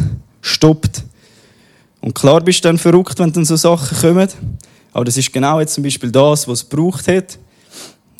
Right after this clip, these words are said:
dass ich von dem Ross runterkomme, weg von mir,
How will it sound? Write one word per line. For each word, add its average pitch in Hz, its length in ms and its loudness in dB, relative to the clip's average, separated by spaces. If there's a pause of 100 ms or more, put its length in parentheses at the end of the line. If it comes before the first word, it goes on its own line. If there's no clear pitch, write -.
dass 214 180 0
ich 127 100 0
von - 260 -4
dem 127 140 2
Ross 156 320 0
runterkomme, 165 580 0 (840)
weg 139 300 2
von 135 200 0
mir, 151 340 4